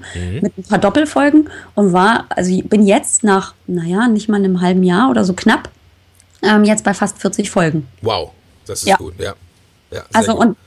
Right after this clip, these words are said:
Speaker 2: hab tatsächlich entdeckt, das ist das, genau das, was du schon immer machen wolltest. Ich hab so viel Freude, vor diesem Mikrofon zu se-, zu sitzen. Ähm, ja, das war so die beste Entscheidung im letzten Jahr, mit dem Podcasten anzufangen.
Speaker 1: Sehr geil.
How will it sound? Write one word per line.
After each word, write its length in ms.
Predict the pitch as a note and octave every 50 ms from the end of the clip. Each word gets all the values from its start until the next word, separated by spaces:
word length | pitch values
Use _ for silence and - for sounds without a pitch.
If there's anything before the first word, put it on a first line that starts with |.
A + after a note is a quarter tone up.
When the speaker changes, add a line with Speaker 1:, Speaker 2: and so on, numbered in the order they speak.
| _ _ _ _ - - - - -
Speaker 2:
hab 240 | - A#3+ A#3+ - - _ _ - - - -
tatsächlich 540 | - B3 A#3 - A3 A#3 A3+ D4 C#4+ - -
entdeckt, 440 | G#3 G#3 F#3 G#3 G#3+ G#3+ - - - _ _ _ _ -
das 160 | G3+ F#3 -
ist 160 | E3+ - -
das, 180 | G3 F#3 - - _
genau 300 | - F#3 G3 G#3 G#3 B3+
das, 260 | D4+ - A#3 A3+ - -
was 120 | G#3+ -
du 100 | - G3+
schon 200 | - A3 F#3+ -
immer 220 | - A#3+ B3 B3+ A#3+ A#3+
machen 260 | A3+ G#3+ - G3 E3
wolltest. 300 | E3 D#3+ E3+ - - -
Ich 100 | F#3+ -
hab 140 | G3+ F#3 -
so 220 | - - C4 D4
viel 240 | D4 - - D4 D4
Freude, 340 | - - - A#3+ C4 B3+ A#3+
vor 140 | - A#3 F#3+
diesem 240 | G3+ F3+ - G3 G3+
Mikrofon 500 | G#3+ - - F3+ F3 - - A#3+ C#4 D4
zu 100 | - F#3
se-, 180 | E3 F3+ F3+ - - _ _
zu 160 | - - -
sitzen. 400 | F3 F#3+ G#3 G#3 - F#3 A3 G#3+ - - - - - - - - - _ _ -
Ähm, 360 | G#3 G#3 G3+ G3+ G3+ F#3 F#3+ - _
ja, 240 | - F#3+ E3+ D3+ C3 - _ _
das 180 | - A3 G#3+ -
war 120 | G#3+ G#3+ G#3+
so 80 | A3
die 140 | G#3+ G3+ G#3+
beste 420 | F3+ - - B3 C4 C4+ - - _ _ _ _ _ _ _ _ _ _ _ _ _ _ _ - -
Entscheidung 500 | - - C4 B3+ - A#3+ A3+ A3 A#3+ G#3+
im 60 | G3+
letzten 320 | G3+ G3+ G#3 - - A3+
Jahr, 280 | G#3+ F#3 F#3 G3 A3 G#3+ - - - -
mit 120 | - A#3
dem 40 | A3+
Podcasten 420 | - A#3+ - - F#3+ D#3+ - - -
anzufangen. 460 | - E3+ - F3 - E3+ E3 D#3+ E3 - _ _
Speaker 1:
Sehr 240 | - - F2+ F2+
geil. 200 | E2 E2+ E2 E2